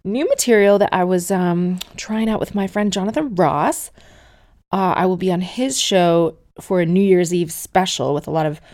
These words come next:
other amazing comedians. Um, I did some fun golf stuff, some fun golf slams, and it's so exciting to do new material, to write new material. That's, that's definitely my goal for two thousand twenty-three. But also,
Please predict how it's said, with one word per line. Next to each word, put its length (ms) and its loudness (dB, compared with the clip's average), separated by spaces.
other 260 4
amazing 380 -2
comedians. 600 -4
Um, 440 -2
I 40 -4
did 180 -4
some 120 0
fun 300 0
golf 260 4
stuff, 600 -6
some 180 -8
fun 240 -4
golf 260 0
slams, 380 -4
and 100 -8
it's 120 -8
so 180 0
exciting 540 -6
to 120 -8
do 240 -2
new 200 0
material, 560 -2
to 160 -8
write 240 -2
new 100 -4
material. 760 -6
That's, 500 -10
that's 220 -4
definitely 320 -2
my 140 0
goal 260 0
for 160 -8
two 120 -8
thousand 300 -4
twenty-three. 500 -8
But 180 -8
also, 440 -4